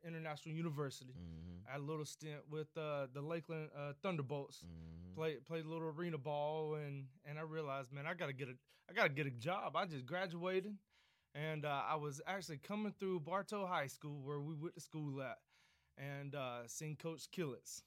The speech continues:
Speaker 2: Yeah,
Speaker 1: Our,
Speaker 2: yeah,
Speaker 1: our old
Speaker 2: D V
Speaker 1: coach,
Speaker 2: coach.
Speaker 1: man. And, uh,
Speaker 2: Well,
Speaker 1: he's
Speaker 2: head
Speaker 1: the head
Speaker 2: coach,
Speaker 1: coach
Speaker 2: too.
Speaker 1: there.
Speaker 2: Yeah.
Speaker 1: And he said, um, I said, "Coach, I need a job." I didn't know what I wanted to do. I ain't,
Speaker 2: Right.
Speaker 1: I just knew I need to do something with this degree I just got.
Speaker 2: Right.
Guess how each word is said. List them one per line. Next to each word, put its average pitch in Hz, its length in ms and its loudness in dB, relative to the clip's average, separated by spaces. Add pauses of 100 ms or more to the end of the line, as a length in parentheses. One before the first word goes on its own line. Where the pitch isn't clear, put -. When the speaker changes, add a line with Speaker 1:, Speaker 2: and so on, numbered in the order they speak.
(100)
Speaker 2:
Yeah, 120 300 4
Speaker 1:
Our, - 80 -4
Speaker 2:
yeah, 107 140 4
Speaker 1:
our 156 100 4
old 165 160 2
Speaker 2:
D 107 120 -2
V 113 40 -2
Speaker 1:
coach, 160 160 2
Speaker 2:
coach. 123 300 0
Speaker 1:
man. 135 280 -10 (420)
And, 143 300 0
uh, 135 60 2
Speaker 2:
Well, 131 80 4
Speaker 1:
he's 156 180 4
Speaker 2:
head - 20 -2
Speaker 1:
the 147 60 0
head 185 240 0
Speaker 2:
coach, 190 180 0
Speaker 1:
coach - 80 -6
Speaker 2:
too. 143 100 -4
Speaker 1:
there. 135 160 -2 (500)
Speaker 2:
Yeah. 147 60 -4
Speaker 1:
And 151 100 2
he 160 120 -2
said, 147 320 -2
um, 135 440 -4 (240)
I 143 120 -4
said, 139 180 -8
"Coach, 202 240 0
I 180 60 4
need 185 180 4
a 139 60 0
job." 170 380 6 (220)
I 202 100 -2
didn't 214 100 4
know 196 80 6
what 175 120 6
I 156 60 8
wanted 135 340 0
to 123 80 -6
do. 123 60 -6 (240)
I 151 200 0
ain't, 139 80 0
Speaker 2:
Right. 147 140 6
Speaker 1:
I - 40 2
just 165 120 -2
knew 175 220 6
I 185 140 8
need 170 220 0
to 143 60 0
do 139 40 0
something 202 260 2
with 202 100 -2
this 185 140 6
degree 180 400 4
I 165 120 4
just 147 200 0
got. 120 80 6
Speaker 2:
Right. - 240 6